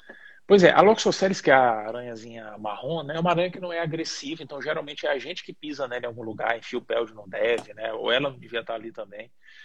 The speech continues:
E, e tradicionalmente, a história clássica é de um evento que muitas vezes não foi nem percebido, né? A pessoa nem notou, nem viu a aranha, não viu nada. Tem muita questão assim, né?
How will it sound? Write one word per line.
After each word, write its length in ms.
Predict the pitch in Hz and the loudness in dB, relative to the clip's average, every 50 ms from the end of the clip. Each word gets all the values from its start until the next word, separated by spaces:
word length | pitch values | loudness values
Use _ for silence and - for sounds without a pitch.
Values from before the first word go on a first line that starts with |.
| - - - - _ _ | -20 -20 -20 -20 _ _
E, 300 | - 156 175 196 196 175 | -10 -8 -6 -6 -6 -8
e 40 | 185 | -10
tradicionalmente, 1120 | - - 196 196 220 269 277 254 233 - - - 190 175 156 135 117 127 139 160 151 - 147 | -6 -4 -4 -2 -2 -4 -4 -6 -6 -8 -6 -6 -6 -6 -6 -6 -8 -10 -10 -12 -10 -8 -6
a 40 | 135 | -6
história 300 | - - - 156 165 151 | -6 -4 -4 -4 -4 -4
clássica 720 | - - 147 131 143 165 156 - - 123 - - 107 95 - _ _ _ _ _ _ | -4 0 2 2 4 2 0 -4 -10 -12 -10 -10 -12 -12 -12 _ _ _ _ _ _
é 100 | - 131 | -8 -6
de 80 | 131 | -6
um 80 | 156 170 | -4 -6
evento 320 | 165 143 160 180 175 - | -6 -6 -8 -10 -10 -12
que 140 | - - 190 | -14 -14 -12
muitas 300 | 165 170 185 - 202 170 | -10 -10 -4 -2 -2 -2
vezes 120 | 185 180 185 | -2 -2 -4
não 80 | 185 | -6
foi 140 | 165 - 185 180 | -4 -4 -4 -2
nem 100 | 202 202 | -2 -2
percebido, 720 | - 240 202 - - 240 220 170 151 156 160 143 123 120 | -2 -2 -2 -2 -4 -4 -4 -4 -2 -4 -4 -4 -4 -6
né? 200 | 107 110 120 123 | -6 -6 -6 -6
A 40 | 127 | -4
pessoa 260 | - 131 - - 165 | -4 -4 0 0 0
nem 140 | 156 175 202 | 2 2 0
notou, 460 | 247 262 247 240 - - 165 156 165 | 0 0 -2 -2 0 2 2 4 4
nem 200 | 165 180 240 285 | 2 2 0 0
viu 360 | 240 165 123 139 196 226 240 226 | 0 -2 0 2 2 4 4 4
a 80 | 196 | 2
aranha, 400 | 165 135 139 139 143 147 151 151 | 0 0 -4 -6 -8 -10 -10 -12
não 80 | 151 151 | -12 -10
viu 160 | - 185 202 | -8 -6 -6
nada. 440 | 196 147 135 131 131 127 - 165 - _ - - - - - _ _ | -4 -4 -4 -4 -4 -6 -8 -16 -16 _ -20 -20 -20 -20 -20 _ _
Tem 100 | 175 170 | 0 0
muita 220 | 226 269 254 269 | 0 2 0 0
questão 320 | - 226 202 - - 202 185 | 0 -2 -4 -4 -4 -4 -4
assim, 320 | 165 - - 180 180 185 | -4 -4 -8 -8 -8 -8
né? 220 | 170 156 165 170 | -8 -8 -10 -10